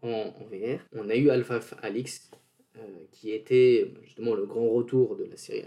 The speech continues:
Half-Life en V R du coup. Et, euh, récemment, on a eu donc l'annonce du P S V R Sony deux avec un jeu, euh, exclusif au lancement qui sera, euh,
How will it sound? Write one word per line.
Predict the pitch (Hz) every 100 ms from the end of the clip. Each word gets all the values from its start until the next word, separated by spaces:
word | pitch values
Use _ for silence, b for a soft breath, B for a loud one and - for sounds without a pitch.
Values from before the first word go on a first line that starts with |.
| -
Half-Life | - 127 170 - -
en | 101
V | - 123
R |
du | 123
coup. | - 175 208 - B B B B _
Et, | 123 147 165 175 170
euh, | 135 120 104 110
récemment, | 127 - 110 123
on | 180 123
a | 107
eu | 135
donc | 135 - -
l'annonce | 123 139 131 110
du | 98 101
P | 123
S | 120 113
V | 113
R | 110
Sony | - 95 -
deux | 131 165 -
avec | - 131 127
un | 110
jeu, | 110 131
euh, | 165 147 110 101 98 101 _ -
exclusif | 117 - - 117 143 - -
au | 120
lancement | 104 101 - 143 180 - B
qui | _ -
sera, | 113 104 131 143 117
euh, | -